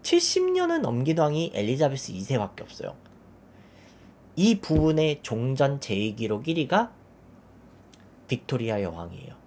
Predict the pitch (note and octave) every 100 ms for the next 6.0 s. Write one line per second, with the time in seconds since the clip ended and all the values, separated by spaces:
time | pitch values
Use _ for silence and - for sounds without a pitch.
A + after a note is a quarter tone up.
0 | - F2 - G#2 G#2+ G#2+ F#2 - F2+ F2+
1 | F#2+ F2+ F#3+ B3 - - - - - -
2 | C3+ A#2+ G2 G3+ - - - - - -
3 | - - - - A2 - A2 G#2 F#2+ F2+
4 | F#2 G2 F3 B3+ - - - - - A2
5 | - - G#2 G2 C#3+ G3 D3+ F2+ - F#2+